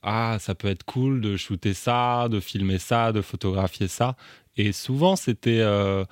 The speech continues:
un peu éloigné de ce que je connaissais vraiment ou de ce que je voyais. Et du coup, là, finalement, j'ai fait le chemin inverse, de partir de, bah, de thèmes simples qui font le, le, le, le, le monde dans lequel on est.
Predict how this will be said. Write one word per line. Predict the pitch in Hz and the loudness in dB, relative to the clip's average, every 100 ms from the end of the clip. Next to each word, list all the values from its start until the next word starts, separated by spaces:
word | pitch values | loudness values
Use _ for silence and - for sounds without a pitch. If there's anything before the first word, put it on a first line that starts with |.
| - - - | -12 -20 -6
un | 101 104 | -2 -2
peu | - 143 160 | 2 4 6
éloigné | 143 120 117 123 143 | 4 4 4 6 4
de | 117 | 4
ce | - | 0
que | - 107 | 0 -2
je | - | 0
connaissais | - 123 123 120 - 131 | 4 6 6 4 2 4
vraiment | 120 127 127 135 | 4 4 2 2
ou | |
de | 117 101 | 4 2
ce | - | 0
que | 107 | 0
je | 98 | 2
voyais. | 107 107 113 143 - - - - | 4 4 2 0 -6 -14 -16 -4
Et | 104 | -2
du | 101 110 | 0 -2
coup, | - 151 | 2 4
là, | 143 127 - - 110 | 4 2 -6 -12 -10
finalement, | 117 120 117 123 143 | -4 0 2 4 2
j'ai | 107 | 0
fait | - | -2
le | 101 | -2
chemin | - 120 127 127 | 0 0 2 2
inverse, | 127 147 156 - - - | 4 4 4 -2 -20 -10
de | 110 101 | -2 0
partir | 92 135 127 - - 147 139 | 2 2 0 -2 0 2 2
de, | 107 104 101 98 | 2 0 2 0
bah, | 92 98 95 92 92 90 90 87 90 | 0 0 0 0 -2 -2 -2 -4 -2
de | |
thèmes | 92 - 127 123 | -2 2 2 2
simples | - - 135 143 110 90 - - - - | -2 0 0 0 -2 -4 -8 -20 -18 -12
qui | - | -12
font | - 120 117 | -6 0 2
le, | 98 | 2
le, | 90 87 | 2 0
le, | 87 90 87 90 92 | -2 -2 -4 -4 -4
le, | 95 - - - - | -6 -8 -10 -10 -10
le | - | -8
monde | 101 101 107 | -2 0 2
dans | 98 92 | 2 0
lequel | 87 95 | 0 0
on | 92 95 | 0 0
est. | 113 | 0